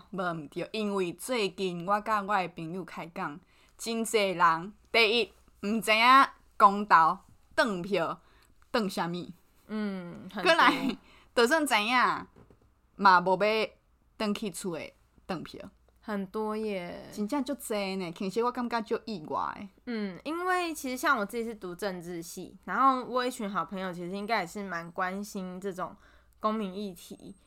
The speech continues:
Speaker 2: 可是呢，像我昨天跟朋友聚会，就发现他们都没有打算回去投票，然后我就蛮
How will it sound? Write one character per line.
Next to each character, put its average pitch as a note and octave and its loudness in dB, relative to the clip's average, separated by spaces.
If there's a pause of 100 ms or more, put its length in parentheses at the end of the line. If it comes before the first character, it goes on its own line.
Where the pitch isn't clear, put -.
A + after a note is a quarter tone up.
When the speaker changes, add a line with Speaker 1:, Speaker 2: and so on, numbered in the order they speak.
(200)
Speaker 2:
可 - -8
是 D4+ -6
呢， F#3+ -2
像 C4+ 0
我 G3 -2
昨 F3+ -8
天 G#3 -8
跟 G3+ -4
朋 G3+ -8
友 E3 -6
聚 F3+ -12
会， F#3 -6
就 G3 -6
发 G#3 -2
现 G3 -10 (100)
他 G#3+ -8
们 G3+ -6
都 E3+ -6
没 F#3 -6
有 D#3+ -8
打 E3+ -10
算 F3 -10
回 F3+ -16
去 F3+ -14
投 - -18 (100)
票， - -16 (640)
然 G#3+ -4
后 C4 0
我 A#3+ -6
就 A3+ -4
蛮 D#3 -4